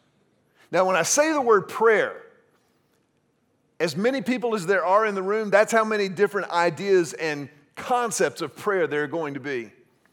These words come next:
But I, I want us to, to focus and kinda make sure that we're on the same page and have a baseline understanding of what prayer is. And to get at this, I wanna go to the life of Jesus in, in the book of Mark. If you got your Bibles, look in Mark chapter one.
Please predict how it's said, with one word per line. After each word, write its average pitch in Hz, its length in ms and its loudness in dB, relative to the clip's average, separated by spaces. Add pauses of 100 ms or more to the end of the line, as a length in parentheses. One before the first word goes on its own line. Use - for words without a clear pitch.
(600)
But 202 140 4
I, 214 120 8
I 185 160 2
want 277 200 0
us 269 120 -4
to, 214 180 -8
to 202 160 -4
focus 240 500 0
and 185 160 -6
kinda 269 240 -2
make 220 220 -6
sure 185 160 -10
that 196 100 -6
we're 196 240 0
on 196 180 -2
the 170 120 -4
same 226 420 -4
page 196 380 0
and 175 100 -2
have 185 160 2
a 156 80 0
baseline 190 840 0
understanding 175 640 -6
of 135 80 -6
what 156 260 -4
prayer 165 320 -2
is. 147 380 -2 (420)
And 214 240 4
to 196 100 -4
get 311 200 2
at - 100 -2
this, 208 180 6
I 208 60 0
wanna 285 180 -2
go 277 120 -2
to 226 80 -8
the 185 100 -4
life 196 300 0
of 160 100 -10
Jesus 151 500 -8 (380)
in, 208 140 4
in 214 160 -2
the 175 60 0
book 269 200 0
of 180 160 -8
Mark. 180 400 2
If 143 120 -14
you 240 80 -12
got 254 200 0
your 202 80 -10
Bibles, 170 320 0
look 240 140 -8
in 220 80 -8
Mark 175 320 -4
chapter 160 280 -4
one. 131 380 -8